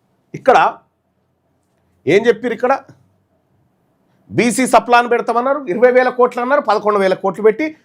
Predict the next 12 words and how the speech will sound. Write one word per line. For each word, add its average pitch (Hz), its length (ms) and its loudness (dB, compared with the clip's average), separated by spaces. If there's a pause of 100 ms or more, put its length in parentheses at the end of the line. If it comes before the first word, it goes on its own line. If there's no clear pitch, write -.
(140)
రెండు 320 160 4
వేల 330 160 6
కోట్లు - 280 -2
ఖర్చు 156 300 -6
చేసిరు. - 320 -18 (1160)
చూసిరా 269 260 2
ప్రజలారా 277 480 2 (180)
ఎంత 214 180 0
మోసం 262 360 0
జరుగుతా 262 340 2
ఉందో? 311 220 4 (480)
సంక్షేమం, 247 600 2